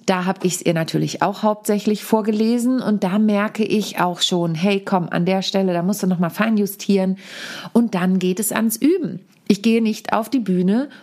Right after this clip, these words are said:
ohne dass ich's hier in meinem Büro zumindest einmal, also mehrfach, einmal reicht nicht, weil für mich das Wiederholen und das Lautsprechen natürlich auch eine Art der Übung ist und auch des Textlernens. Ich lerne meine Texte nicht auswendig, was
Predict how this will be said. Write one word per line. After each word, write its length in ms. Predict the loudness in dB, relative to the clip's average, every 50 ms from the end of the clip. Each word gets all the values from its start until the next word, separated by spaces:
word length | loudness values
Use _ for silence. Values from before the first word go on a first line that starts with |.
| -20 _ _ 2
ohne 340 | 4 4 2 2 0 -2
dass 280 | -2 -2 -2 -2 0 0
ich's 220 | -2 -2 -2 -4
hier 480 | -4 -2 0 2 2 2 2 2 0 0
in 140 | 0 0 0
meinem 300 | 0 0 0 0 0 0
Büro 460 | 0 -2 0 0 0 2 2 0 -2
zumindest 760 | -2 0 0 2 2 2 2 0 0 -2 -2 -4 -4 -4 -4
einmal, 580 | -2 0 0 0 0 0 0 0 -2 -4 -4 -8 -12 _ _ _ _
also 360 | -4 -2 -2 -2 -2 -4 -6 -6 -6 _
mehrfach, 560 | 0 2 2 2 0 -2 -2 -4 -4 -4 -4 -4
einmal 300 | -2 0 0 0 0 0
reicht 320 | 0 0 -2 -2 -4 -6
nicht, 180 | -8 -6 -2 -2
weil 140 | -2 -2
für 140 | 0 0 0
mich 240 | 2 2 0 0 0
das 220 | 0 0 0 -2 -6 -12 -14 -14 -14 -14 -4 0
Wiederholen 800 | 2 2 4 4 2 0 0 0 0 2 2 2 2 0 0 0
und 140 | -2 -2 -2
das 160 | -2 -2 0
Lautsprechen 1040 | 0 0 2 2 0 0 -2 -4 -8 -6 -2 -2 0 0 0 0 0 0 0 0 -4 -10 -16 -14 -2 0
natürlich 640 | 0 0 2 2 0 0 2 0 -2 -4 -2 0
auch 320 | 0 2 2 0 -2 -4 -4
eine 380 | -2 0 0 0 0 -2 -2
Art 280 | -2 -2 -2 -2 -2 -2
der 140 | -2 0 2
Übung 340 | 0 2 2 2 0 0 0
ist 300 | 0 -2 -2 -2 -2 -2
und 200 | -2 -2 0 0
auch 180 | -2 -2 -2
des 200 | -4 -6 -6 -4
Textlernens. 800 | 0 0 0 0 -2 -4 -2 0 0 0 0 -2 -2 -4 -2 -2
Ich 160 | -2 0 2
lerne 180 | 2 2 2 2
meine 240 | 0 0 -2 -2
Texte 360 | -2 -2 -4 -4 -4 -2 0 2
nicht 320 | 2 0 0 -2 -2 -2
auswendig, 520 | 0 0 -2 -2 -2 0 0 -2 -2 0
was 300 | 0 -2 -2 -4 -8 -18